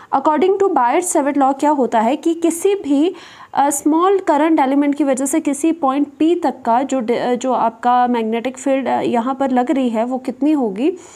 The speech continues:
वो आपकी होगी डीबी is equal to, देखो स्मॉल एलिमेंट है आपका करंट एलिमेंट, तो आपकी जो मैग्नेटिक फील्ड ये एक्सपीरियंस करेगा वो भी स्मॉल होगी। तो डीबी होगी that is equal to कितना होता है यहाँ पर mu naught upon four pi रहता है,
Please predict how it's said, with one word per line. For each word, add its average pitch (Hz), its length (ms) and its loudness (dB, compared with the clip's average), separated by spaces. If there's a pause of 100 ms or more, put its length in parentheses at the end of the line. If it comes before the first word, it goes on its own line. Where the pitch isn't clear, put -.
(180)
वो 254 80 2
आपकी 269 300 0
होगी 254 340 2
डीबी 311 500 0
is 247 100 -4
equal 220 360 -2
to, 302 140 2 (200)
देखो 240 320 0
स्मॉल 262 500 0 (100)
एलिमेंट 285 380 0
है 294 80 0
आपका 269 220 -2
करंट 277 380 -2
एलिमेंट, 277 380 0 (320)
तो 277 60 2
आपकी 247 280 0
जो 320 120 2
मैग्नेटिक 285 500 0
फील्ड 311 200 0
ये 277 120 2
एक्सपीरियंस 269 540 -4
करेगा 254 280 -2
वो 254 180 0
भी 285 140 0
स्मॉल 254 360 0
होगी। 175 300 -4 (500)
तो 320 80 2
डीबी 330 360 2
होगी 269 380 2
that 247 240 0
is 285 280 0
equal 262 340 0
to 277 120 -2
कितना 285 220 -2
होता 262 260 2
है 240 160 2
यहाँ 226 160 0
पर 220 160 -4
mu 262 240 2
naught 285 300 2
upon 285 200 2 (100)
four 226 140 0
pi 233 180 0
रहता 247 300 0
है, 277 220 -4